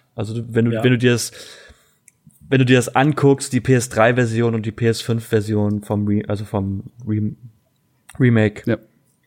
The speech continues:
Speaker 1: Klar siehst du, ah ja, okay, die grundsätzliche Levelstruktur ist gleich und, äh, das Setting ist gleich und ja, die Kämpfe, das ist alles relativ identisch.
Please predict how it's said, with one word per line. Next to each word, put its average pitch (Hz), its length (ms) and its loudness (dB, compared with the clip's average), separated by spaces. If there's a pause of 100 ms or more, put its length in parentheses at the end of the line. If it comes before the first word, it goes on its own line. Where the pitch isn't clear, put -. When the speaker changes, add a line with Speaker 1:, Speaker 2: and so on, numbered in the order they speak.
(140)
Speaker 1:
Klar 139 300 4
siehst 151 200 0
du, 143 140 4
ah 131 240 4
ja, 127 140 6
okay, 123 260 2
die 127 140 0
grundsätzliche 127 500 0
Levelstruktur 120 720 0
ist 107 160 -2
gleich 107 480 -2 (520)
und, 110 340 -2
äh, 104 340 -2
das 110 220 -2
Setting 120 300 2
ist 107 160 -2
gleich 107 360 -2
und 104 160 -6
ja, 113 340 4
die - 280 -10
Kämpfe, 120 480 0
das - 180 -6
ist 110 180 -10
alles 127 480 2
relativ 120 380 0
identisch. 113 680 -2